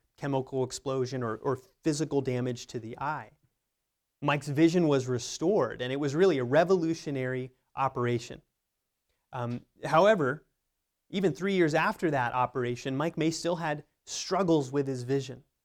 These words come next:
Right? After all, he had been blind for most of his life, and his brain had adapted. It had been altered by not having to use sight, right? He, he couldn't see things in three dimensions. He couldn't recognize people by their faces.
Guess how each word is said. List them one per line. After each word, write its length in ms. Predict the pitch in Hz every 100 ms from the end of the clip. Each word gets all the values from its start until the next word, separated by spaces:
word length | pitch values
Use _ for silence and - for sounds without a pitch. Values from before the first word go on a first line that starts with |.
| _ _ _ _ _ _ _ _
Right? 160 | 151 165
After 220 | 180 180
all, 80 | 180
he 140 | 165
had 80 | 185
been 180 | 165 151
blind 400 | 139 165 240 254
for 100 | 165
most 320 | 160 202 220
of 80 | 170
his 140 | 151
life, 360 | 139 190 214 170
and 100 | 170
his 120 | 151
brain 520 | 127 147 175 214 233
had 200 | 208 156 -
adapted. 720 | 135 120 160 214 - 127 110
It 140 | 131 127
had 200 | 143 139
been 220 | 139 135 _ _ _
altered 560 | 156 214 226 - 110 - _ _ _ _ _ _
by 140 | 131 139
not 280 | 135 160
having 280 | 147 143 143
to 140 | 139 135
use 380 | 113 117 127 - _ -
sight, 460 | - - 202 143 -
right? 180 | 147 151
He, 180 | 190
he 140 | 147 170
couldn't 300 | - 208 196
see 200 | - 202
things 280 | - 147 139
in 100 | 131
three 180 | 185
dimensions. 460 | 175 160 160 151 120
He 100 | 151
couldn't 260 | - 196 147
recognize 540 | 160 170 160 156 147
people 300 | - 160 147
by 160 | 131 127
their 200 | 123 127
faces. 720 | - 202 214 - - -